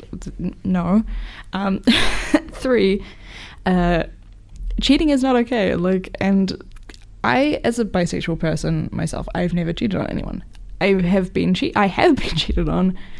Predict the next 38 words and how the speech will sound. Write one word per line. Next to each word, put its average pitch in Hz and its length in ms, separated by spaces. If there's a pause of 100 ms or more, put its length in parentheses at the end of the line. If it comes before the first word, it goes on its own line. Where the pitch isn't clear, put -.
(680)
by 247 540
the, 202 440 (120)
the 185 180
straight - 480
guys 160 400
that 170 100
I've 143 200
been - 140
in 180 120
relationships 175 560
with. - 120
I'm - 180
fi-, - 260
I'm, 185 320
I 180 120
have 185 180
been, 175 480
in 190 100
my 202 140
<laughs> - 0
experience, - 1040 (300)
it 185 140
is 175 180
the - 120
straight 208 240
guys 165 300
who 160 100
I'm 165 180
way 190 180
more 175 140
likely 170 340
to 170 100
cheat - 380
than 170 360
the 180 120
other 165 120
bisexual 170 440
people 160 220